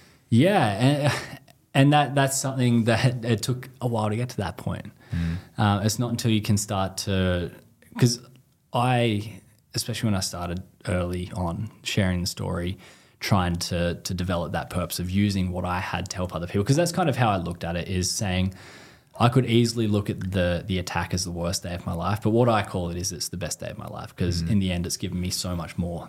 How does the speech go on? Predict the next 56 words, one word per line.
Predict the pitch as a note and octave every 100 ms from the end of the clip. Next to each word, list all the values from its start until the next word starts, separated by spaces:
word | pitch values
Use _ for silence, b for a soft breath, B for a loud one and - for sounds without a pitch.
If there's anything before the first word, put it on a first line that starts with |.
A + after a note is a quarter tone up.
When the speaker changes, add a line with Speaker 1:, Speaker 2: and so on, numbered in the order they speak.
| -
Speaker 1:
than | F2
it's | -
taken | - F2 -
away. | E2+ E2+ - - B B B B B
Um, | E2+ E2+ E2
yeah, | G#2
it's | E2+ -
taken | F2+ F2+
away | E2+ E2
a |
large | E2+ -
chunk | - F2+ E2+
of |
my | E2+
leg. | F2 G2 F#2+
It | -
took | - -
away | F2 E2+ F2 G2
my | F#2 F2
dream | F2+ F2+ F2
of | E2+
becoming | - F2+ F#2
a |
professional | - F#2 - -
surfer. | - G#2+ G#2 G#2+
But |
what | F#2+ D#3+
it's | C#3+ -
given | A2+ G#2+
me | G2 F2+
is | F#2+
an |
opportunity | F#2 F#2 - G2 F2+ F#2
to | -
have | F#2+
a | F#2+
positive | - F#2+ F#2
impact | F2 F#2+ F#2+ F#2
on | F#2+
someone's | F2+ F2 - -
life. | - - _ -
Speaker 2:
Mm. | E2+ E2 E2 F2+ -
Speaker 1:
Um, | F2 E2+ E2+
it's | F2
given | G#2 G2
me | F2+
an | F2
opportunity | - - F2+ E2
to | F2+
change | - D#3 -
someone's | - - -
life | - A2+
in | -
some | - -
case. | - F2+ -
And | G2 F#2